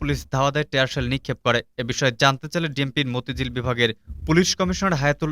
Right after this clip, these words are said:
ইসলাম খান বলেন, জোহরের পর বাইতুল মোকাররমে বিক্ষোভে করে একদল মুসল্লি। মসজিদের ভেতরে শোক দিবসের দোয়ার অনুষ্ঠান চলছিল। পাল্টাপাল্টি বিক্ষোভে ধাওয়া পাল্টা ধাওয়ার ঘটনাও ঘটেছে।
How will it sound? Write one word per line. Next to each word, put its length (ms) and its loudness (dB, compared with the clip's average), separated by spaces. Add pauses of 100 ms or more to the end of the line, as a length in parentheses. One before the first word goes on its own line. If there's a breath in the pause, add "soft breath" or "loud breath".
ইসলাম 300 -4
খান 120 -2 (100)
বলেন, 200 4 (340)
জোহরের 360 6
পর 100 4 (100)
বাইতুল 360 2
মোকাররমে 480 2
বিক্ষোভে 380 -2 (100)
করে 180 4
একদল 340 0 (140)
মুসল্লি। 400 -2 (240)
মসজিদের 480 2
ভেতরে 340 0
শোক 120 -6 (100)
দিবসের 420 0
দোয়ার 200 4 (120)
অনুষ্ঠান 400 -4
চলছিল। 300 -2 (240)
পাল্টাপাল্টি 540 4 (160)
বিক্ষোভে 360 -2 (100)
ধাওয়া 260 2
পাল্টা 320 0
ধাওয়ার 260 -2
ঘটনাও 360 -4
ঘটেছে। 320 -4